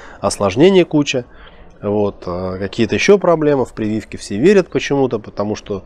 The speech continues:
не знаю, почему-то надо верить, потому что все так вроде говорят. Если говорить каждый день, то человек это верит и сделает это. Вот. Пропаганда идет, промывание мозгов.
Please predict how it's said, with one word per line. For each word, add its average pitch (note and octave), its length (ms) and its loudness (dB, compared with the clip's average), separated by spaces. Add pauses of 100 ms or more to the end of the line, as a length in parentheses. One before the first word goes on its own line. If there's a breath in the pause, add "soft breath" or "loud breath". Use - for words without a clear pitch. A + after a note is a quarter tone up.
(440 loud breath)
не A2+ 100 0
знаю, G#2+ 260 2
почему-то G#2 400 -4
надо D#3+ 260 2
верить, C#3 320 -2
потому G#2 260 -6
что - 140 -14
все F#3 220 2
так E3+ 180 -2
вроде B2+ 260 0
говорят. A2 440 0
Если A#2 200 -8
говорить A#2+ 340 2
каждый A2 280 -2
день, F3+ 220 2
то - 100 -8
человек B2 340 0
это G2+ 220 -6 (160)
верит B2 440 0
и G2+ 40 -6
сделает F#2+ 480 -6
это. - 240 -12 (680 loud breath)
Вот. F#2 440 -4
Пропаганда C3 640 0
идет, E3 220 -2
промывание A2+ 480 0
мозгов. G#2+ 420 -4